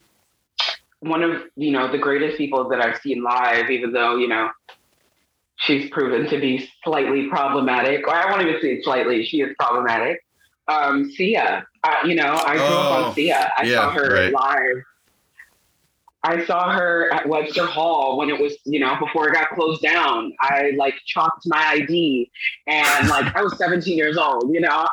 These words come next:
Speaker 2: Right.
Speaker 1: I, I was not eighteen, but I needed to see Sia. And, like, so she and, like, her early stuff with, like, Zero seven and
Speaker 2: Mm.
Speaker 1: just, like, her early stuff in general is, like, a huge influence on me, uh,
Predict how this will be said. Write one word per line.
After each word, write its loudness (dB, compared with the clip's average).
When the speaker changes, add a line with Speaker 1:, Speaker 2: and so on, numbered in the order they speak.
Speaker 2:
Right. 2
Speaker 1:
I, 0
I 2
was -4
not 0
eighteen, 0
but 0
I 2
needed 0
to -2
see 0
Sia. 0
And, 2
like, 0
so 0
she 0
and, 2
like, 0
her 0
early 0
stuff 0
with, -2
like, 0
Zero 0
seven 2
and 2
Speaker 2:
Mm. -2
Speaker 1:
just, 0
like, 0
her 0
early 0
stuff -4
in 0
general 0
is, 0
like, 0
a 2
huge 0
influence 0
on 2
me, 0
uh, 0